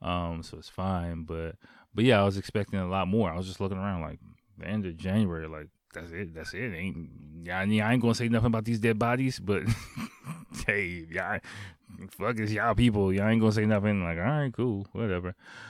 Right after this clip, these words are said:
Um, so yeah, that's pretty much it for, for, um, Japan. Like,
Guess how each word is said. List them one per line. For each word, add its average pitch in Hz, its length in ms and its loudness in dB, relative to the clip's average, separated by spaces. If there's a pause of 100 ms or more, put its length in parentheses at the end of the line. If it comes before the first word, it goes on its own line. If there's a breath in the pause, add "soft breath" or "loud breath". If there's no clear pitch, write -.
(400 loud breath)
Um, 95 540 4 (120)
so 120 120 4
yeah, 120 180 10
that's 123 160 6
pretty 156 180 0
much 95 200 4
it 95 220 2
for, 85 340 -2
for, 85 380 -2
um, 82 160 -6
Japan. 95 520 0
Like, 82 280 -4